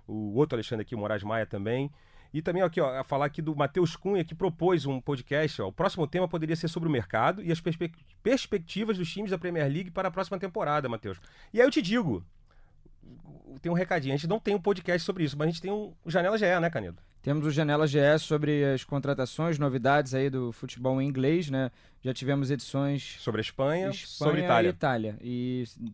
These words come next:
Speaker 1: Olha,
Speaker 2: teremos
Speaker 1: essa
Speaker 2: em
Speaker 1: semana
Speaker 2: breve Alemanha e França.
Speaker 1: Isso.
Speaker 2: E também faremos os previews, né?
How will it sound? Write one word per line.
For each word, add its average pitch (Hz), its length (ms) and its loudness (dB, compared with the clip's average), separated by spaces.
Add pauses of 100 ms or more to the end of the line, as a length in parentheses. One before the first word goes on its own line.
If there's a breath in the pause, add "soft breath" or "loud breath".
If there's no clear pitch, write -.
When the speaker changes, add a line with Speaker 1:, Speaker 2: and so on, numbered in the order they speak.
(100)
Speaker 1:
Olha, - 140 0
Speaker 2:
teremos 143 160 4
Speaker 1:
essa 156 140 4
Speaker 2:
em - 20 4
Speaker 1:
semana 139 220 6
Speaker 2:
breve 160 180 2
Alemanha 151 360 0
e 156 40 -6
França. 156 480 -8
Speaker 1:
Isso. 110 400 -6
Speaker 2:
E 190 80 -4
também 202 320 2
faremos 175 480 2
os 180 180 -2
previews, 175 540 0
né? 165 120 2